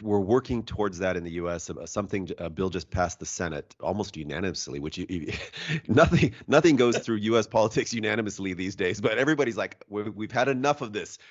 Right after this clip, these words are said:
So, um, hopefully we'll get it passed, and we'll be, um, be on the same k-, type of system that you're on there. But hey, that's not what we, um,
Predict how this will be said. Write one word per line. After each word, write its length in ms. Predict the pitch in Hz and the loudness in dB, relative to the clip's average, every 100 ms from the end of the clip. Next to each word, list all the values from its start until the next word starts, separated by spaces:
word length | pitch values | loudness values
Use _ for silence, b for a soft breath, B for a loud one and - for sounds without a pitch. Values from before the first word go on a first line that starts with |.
| B B | B B
So, 400 | - 110 101 101 | -4 0 2 2
um, 240 | 98 92 B B - | 0 -2 B B -4
hopefully 360 | 117 117 113 | -4 0 -2
we'll 140 | 101 98 | -2 -2
get 160 | 95 | -4
it 140 | 87 - | -6 -4
passed, 340 | 92 92 - | -2 -2 -4
and 140 | 90 | -8
we'll 100 | 87 | -6
be, 300 | 82 87 87 | -8 -6 -6
um, 280 | 82 82 80 - - - - - 85 | -4 -6 -8 -14 -14 -14 -16 -16 -6
be 220 | 92 90 | -2 -2
on 160 | 82 | -2
the 80 | 80 | -6
same 260 | 80 90 82 | -4 -4 -6
k-, 140 | - | -8
type 260 | - 101 98 | -4 -2 -2
of 80 | 82 | -4
system 340 | - 87 85 | -6 -6 -6
that 100 | 80 | -4
you're 160 | 71 85 | -2 -2
on 120 | 80 | -2
there. 200 | 80 65 B B B | -4 -6 B B B
But 100 | - | 6
hey, 180 | 151 104 B B - | 6 6 B B 0
that's 260 | 131 - | 2 2
not 220 | 175 170 139 | 4 4 2
what 120 | 131 | 0
we, 240 | 131 123 | 2 4
um, 380 | 113 101 87 82 | 4 2 -2 -10